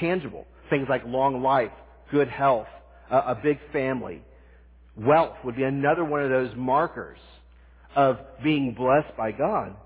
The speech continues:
So, in their mindset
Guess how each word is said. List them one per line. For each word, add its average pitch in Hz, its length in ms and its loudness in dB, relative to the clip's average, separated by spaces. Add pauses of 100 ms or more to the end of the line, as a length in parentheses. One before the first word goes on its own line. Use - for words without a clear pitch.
(680)
So, 151 320 4 (500)
in 156 220 2
their 214 240 2
mindset 117 680 -4